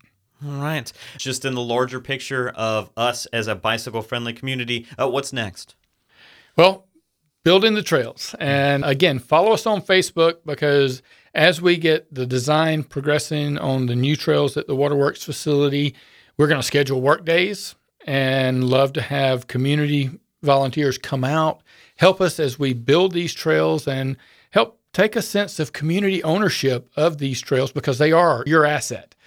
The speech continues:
Speaker 2: Uh, we want you to come out and enjoy helping to create the trails and then enjoy utilizing these trails as we move forward.
Speaker 1: Well, Tom Glover, president of Bike Walk Baldwin, I wanna thank you very much for inviting our audience to become a part of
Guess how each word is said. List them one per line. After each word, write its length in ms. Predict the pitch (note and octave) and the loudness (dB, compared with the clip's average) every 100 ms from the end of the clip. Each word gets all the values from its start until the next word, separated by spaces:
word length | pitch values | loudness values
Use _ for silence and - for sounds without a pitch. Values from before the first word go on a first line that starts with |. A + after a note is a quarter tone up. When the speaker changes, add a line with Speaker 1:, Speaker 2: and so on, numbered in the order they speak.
| _ _ - | _ _ -12
Speaker 2:
Uh, 340 | C#3 B2 B2 | -8 -6 -4
we 80 | B2 | -2
want 220 | B2+ C3+ | 0 -2
you 120 | - C3 | -4 -6
to 60 | |
come 100 | C#3+ | -2
out 100 | C#3+ | 0
and 80 | C3 | 0
enjoy 520 | B2+ A#2+ C#3 C#3 B2 - | -2 2 4 4 2 0
helping 320 | D3 - C3+ | -4 -2 -4
to 240 | B2+ A#2+ B2 | -2 -2 -4
create 380 | - B2+ E3 | -2 2 2
the 60 | - | -2
trails 420 | D#3 D#3 D#3+ D3+ | -2 0 2 0
and 180 | C3+ B2+ | -4 -2
then 220 | C#3+ C#3+ | 0 -2
enjoy 580 | - C3 C3+ C#3 C#3 B2+ - _ _ _ | -4 -2 2 4 4 0 -6 _ _ _
utilizing 640 | C#3 D3 C#3 B2+ B2+ B2+ | 0 4 4 2 0 -6
these 180 | B2+ B2 | -6 -8
trails 380 | - C3+ B2+ A#2+ | -6 -6 -4 -4
as 140 | A#2+ | -4
we 80 | B2+ | -2
move 200 | B2 B2 | -2 -2
forward. 360 | - A#2 - _ _ _ _ _ - _ - - - | -4 -8 -8 _ _ _ _ _ -20 _ -20 -20 -14
Speaker 1:
Well, 80 | |
Tom 320 | G#2 B2 C3+ D3 | -4 0 0 2
Glover, 400 | D#3 E3+ F3 D#3 _ | 0 -2 -4 -10 _
president 520 | - C3 B2+ C3+ C#3 A2+ | -4 -2 -2 -8 -10 -10
of 180 | A2 | -6
Bike 260 | A#2+ B2 B2 | 0 0 -2
Walk 300 | B2+ C3+ C3+ | -6 -6 -2
Baldwin, 400 | C#3 C#3+ D3+ C#3 | 0 0 0 -4
I 80 | A#2 | -8
wanna 160 | A#2+ | -10
thank 240 | A2+ C3 B2+ | -10 -12 -12
you 80 | B2 | -4
very 220 | B2+ B2+ | -2 0
much 340 | C#3 D3+ - | -2 -6 -8
for 220 | - B2+ | -8 -6
inviting 520 | A#2 A2+ G2+ A#2 B2+ F2 | -4 -6 -2 -2 -2 -4
our 220 | A2+ - | -6 -2
audience 460 | A#2 A#2+ A#2+ G2+ - | -2 0 -4 -8 -14
to 140 | G#2+ | -16
become 640 | F2 A#2 A#2+ A#2+ B2+ B2+ B2 | -10 -6 -6 -6 -6 -4 -4
a 120 | A2 | -8
part 540 | - - C3 C3 - | -8 -4 -2 -2 -6
of 360 | - A2+ A2+ G#2+ | -6 -2 -2 -4